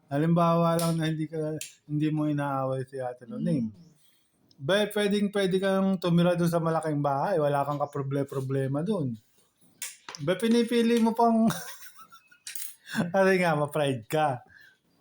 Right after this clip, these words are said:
Speaker 1: Ma-pride ka rin na may pinaglalaban.
Speaker 2: Ang pride ko na na, talagang pinaglalaban ko eh, kayo. Ayoko talaga nung, nung kwan.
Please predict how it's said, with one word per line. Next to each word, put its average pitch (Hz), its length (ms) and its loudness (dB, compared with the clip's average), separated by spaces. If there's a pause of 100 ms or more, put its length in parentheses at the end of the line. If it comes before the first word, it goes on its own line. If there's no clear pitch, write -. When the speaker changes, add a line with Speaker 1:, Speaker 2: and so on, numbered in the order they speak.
(920)
Speaker 1:
Ma-pride 156 520 0
ka 156 160 0
rin 139 240 2
na 139 80 2
may 135 200 0
pinaglalaban. 123 1120 -2 (920)
Speaker 2:
Ang 240 240 -10
pride 233 420 -8
ko 214 180 -8
na 208 180 -12
na, 185 220 -20 (420)
talagang 254 680 -8
pinaglalaban 196 880 -14 (300)
ko - 120 -20
eh, 151 180 -20 (100)
kayo. 170 380 -18 (1500)
Ayoko 262 460 -6 (100)
talaga 254 500 -8
nung, 233 560 -8 (1600)
nung 220 340 -12
kwan. 208 300 -14